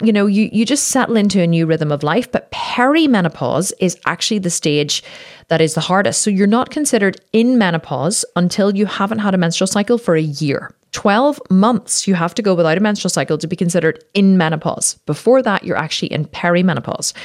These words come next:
So whenever you, um,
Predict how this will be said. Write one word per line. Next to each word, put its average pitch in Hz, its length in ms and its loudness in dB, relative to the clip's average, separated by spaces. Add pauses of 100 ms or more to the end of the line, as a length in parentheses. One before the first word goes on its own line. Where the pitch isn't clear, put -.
(360)
So 202 420 2
whenever 214 540 0
you, 196 600 2 (1300)
um, 170 460 0